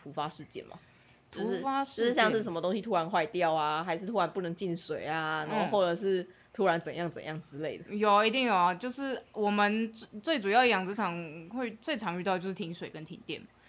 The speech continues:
Speaker 1: 嗯。
Speaker 2: 停电的话，我们是自己有，一定有那个不断电系统。
Speaker 1: 嗯。
Speaker 2: 对，对，对。
Speaker 1: 可是不断电系统不是也只能撑一段时间吗？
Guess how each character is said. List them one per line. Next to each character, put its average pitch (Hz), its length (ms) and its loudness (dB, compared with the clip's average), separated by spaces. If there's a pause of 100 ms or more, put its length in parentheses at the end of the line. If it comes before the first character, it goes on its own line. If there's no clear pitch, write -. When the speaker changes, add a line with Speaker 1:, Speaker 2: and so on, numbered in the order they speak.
(120)
Speaker 1:
嗯。 220 140 -4
Speaker 2:
停 226 140 2
电 330 160 4
的 262 120 4
话， 262 220 8
我 196 120 2
们 175 220 -2
是 214 300 -4
自 226 180 -8
己 180 140 -4
有， 170 200 -2
一 175 80 -4
定 202 140 -4
有 156 160 -4
那 180 100 -4
个 147 260 -4
不 185 120 -6
断 214 160 0
电 190 120 -2
系 190 120 -6
统。 175 100 -6 (120)
Speaker 1:
嗯。 190 300 -6
Speaker 2:
对， 156 140 -6
对， 143 140 -8
对。 - 260 -12 (380)
Speaker 1:
可 247 160 -4
是 - 80 0
不 - 60 6
断 294 180 2
电 294 160 0
系 277 140 -6
统 226 140 -2
不 160 100 -6
是 220 100 -6
也 180 100 -2
只 - 120 -10
能 147 120 -6
撑 180 160 -8
一 160 80 -8
段 151 160 -2
时 - 160 -14
间 - 160 -18
吗？ - 80 -20